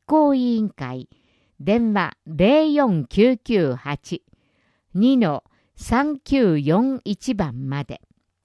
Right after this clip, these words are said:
ホームページは、エイチティーティーピーコロンスラッシュスラッシュ五十ティーエイチドット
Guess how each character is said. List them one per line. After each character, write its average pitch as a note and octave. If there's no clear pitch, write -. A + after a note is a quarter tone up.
ホ C#4
ー -
ム C#4+
ペ B3+
ー G#3+
ジ E3+
は、 D3
エ C#4
イ D#4
チ -
テ C#4
ィ C4
ー A3+
テ -
ィ A3+
ー G#3
ピ C#3
ー -
コ A3+
ロ F3
ン A#2+
ス -
ラ G3+
ッ G3+
シ -
ュ -
ス -
ラ C3+
ッ -
シ -
ュ -
五 G#3
十 G3+
テ -
ィ C4
ー -
エ G#3+
イ C#3+
チ -
ド E3
ッ -
ト G#3